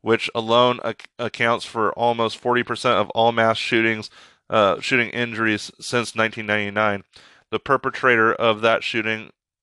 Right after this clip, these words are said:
used over twenty assault rifles during the attack.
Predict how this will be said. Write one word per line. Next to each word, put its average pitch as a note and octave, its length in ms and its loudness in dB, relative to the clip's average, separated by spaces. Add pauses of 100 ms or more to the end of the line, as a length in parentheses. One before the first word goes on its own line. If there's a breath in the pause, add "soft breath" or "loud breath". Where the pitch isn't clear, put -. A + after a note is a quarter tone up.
used A2 420 -6
over A2 300 0
twenty B2 320 0
assault A2 380 2
rifles G#2 400 0
during G#2+ 280 -2
the G2 100 -6
attack. G2 420 -2